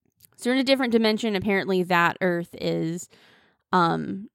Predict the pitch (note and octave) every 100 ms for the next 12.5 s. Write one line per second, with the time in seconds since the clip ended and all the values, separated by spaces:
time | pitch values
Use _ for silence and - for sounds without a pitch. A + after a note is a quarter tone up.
0 | _ F#3+ G3 - G#3 G3 F#3 - F#3 E3+
1 | E3 E3 - F3 D#3+ D#3 D#3+ E3 E3 F3
2 | E3+ D#3+ D#3+ D#3+ _ - F#3+ F#3 F3+ F3+
3 | F3 D#3 E3+ E3+ E3 E3+ E3 E3+ F3 E3+
4 | E3 E3 E3 D#3+ D#3+ E3 D#3+ D#3+ D#3 D#3
5 | - _ E3 E3+ E3+ E3 D#3+ D#3+ D#3+ D#3+
6 | - - _ E3+ E3 D#3+ D#3+ E3 - -
7 | _ - E3+ E3 E3+ - - - - _
8 | - - F3 D#3 F#3 E3 D#3+ D#3 D#3+ D#3
9 | D#3 D#3 D#3 D#3 D#3 E3 D#3+ D#3+ D#3+ D#3+
10 | _ _ - - - - _ - F#3 F#3
11 | F#3 F3+ F#3+ - _ _ _ _ - -
12 | G3+ F#3+ F#3 F#3+ F#3+